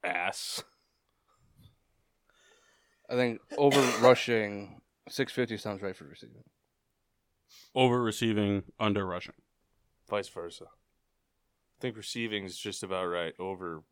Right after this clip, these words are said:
Speaker 1: over for rushing.
Speaker 2: That's what I just said.
Speaker 1: I'm not disagreeing with you.
Speaker 2: But you said vice versa. Are we talking
Speaker 3: To
Speaker 2: about
Speaker 3: me.
Speaker 2: Oh.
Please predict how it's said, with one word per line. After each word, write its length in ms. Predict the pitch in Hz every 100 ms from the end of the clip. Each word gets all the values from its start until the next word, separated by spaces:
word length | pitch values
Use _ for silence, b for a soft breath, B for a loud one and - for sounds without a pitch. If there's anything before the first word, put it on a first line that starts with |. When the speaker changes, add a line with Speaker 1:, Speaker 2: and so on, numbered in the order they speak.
| _ -
Speaker 1:
over 320 | 127 135 104
for 140 | - 87
rushing. 320 | 87 - - _ _ _ _ _ _ _ _ _ _ _ _
Speaker 2:
That's 100 | -
what 60 |
I 40 | 160
just 180 | 160
said. 140 | - 175 _ _ _ _ _ _ _ _ _
Speaker 1:
I'm 80 | 107
not 180 | 117 98 _ _
disagreeing 560 | - 101 92 92 101 104
with 160 | 82 -
you. 140 | 80 - _ _ _ _ _ _ _ _ -
Speaker 2:
But 140 | 92
you 100 | 127
said 160 | 127 131
vice 160 | 113 -
versa. 300 | 135 - -
Are 40 |
we 60 | 104
talking 200 | 131 127
Speaker 3:
To 60 | 113
Speaker 2:
about 80 | 147
Speaker 3:
me. 320 | 220 147 - -
Speaker 2:
Oh. 520 | 123 147 139 120 95